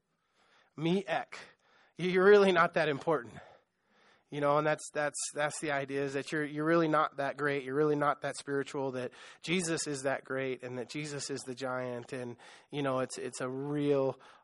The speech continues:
um, humble type of, you know, honest perspective of who we are. And then he says, um, "For they shall inherit the earth." And so the meek will inherit the earth. The poor in spirit will inhe-, will inherit the kingdom of God.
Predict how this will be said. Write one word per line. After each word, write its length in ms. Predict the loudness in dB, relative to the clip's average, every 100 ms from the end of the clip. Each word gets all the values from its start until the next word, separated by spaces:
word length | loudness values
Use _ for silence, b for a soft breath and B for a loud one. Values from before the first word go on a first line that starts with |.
| -4
um, 420 | -2 -2 -4 -8 -12
humble 920 | -14 -2 0 2 0 2 2 0 -4
type 320 | -8 -6 -4 -4
of, 300 | -6 -8 -16 B B -8
you 120 | -4
know, 180 | -4 0
honest 400 | 4 4 4 -2
perspective 600 | -6 -8 -4 -4 -4 -4
of 140 | -6 -8
who 220 | -6 -6
we 200 | -4 -2
are. 240 | -2 -2
And 120 | -2 -2
then 80 |
he 60 | -2
says, 340 | -2 -2 -4 -8 B B B B -4
um, 360 | -2 -2 -4 -12 _ _ _ _ _ _ -18
"For 260 | 0 4
they 340 | 4 4 2 2
shall 340 | 2 2 2
inherit 480 | 2 0 0 0 -2
the 160 | -8 -2
earth." 480 | 2 2 0 -10 _ B B B B
And 100 | -4
so 120 | 0
the 80 | 2
meek 260 | 2 0
will 120 | 0 0
inherit 300 | 0 -4 -4
the 140 | 2
earth. 220 | 4 4 -2 B B B -8
The 560 | -2 -2 -2 -4 -6 -6
poor 200 | 2 2
in 80 | 2
spirit 400 | -2 0 2 2
will 200 | 0 -2
inhe-, 260 | -4 -8 -6
will 120 | -6
inherit 320 | -2 -2 -4
the 80 | -8
kingdom 360 | -6 -4 -4
of 120 | -4 -2
God. 360 | 2 2 0